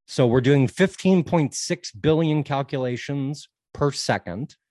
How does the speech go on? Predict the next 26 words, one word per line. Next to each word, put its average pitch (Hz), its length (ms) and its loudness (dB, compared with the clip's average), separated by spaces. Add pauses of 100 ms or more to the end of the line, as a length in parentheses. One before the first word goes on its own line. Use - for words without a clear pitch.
(100)
And 117 180 2
we 120 80 4
ran 135 420 4
this 131 280 0
for - 180 -8
seven 143 580 0
minutes. 98 480 -4 (140)
So - 180 0
to 123 80 4
come 156 220 2
up 202 160 4
with 165 160 2
this 165 180 2
optimization, 120 1160 0 (120)
we 131 320 2
did 117 600 0 (340)
six - 500 -2
quadrillion, 120 1000 2 (400)
we 127 80 2
did 120 200 0
six - 360 -2
trillion, 151 640 0 (340)
five 151 180 2
hundred 143 280 -2
fifty-two 139 560 -6
billion 107 560 -6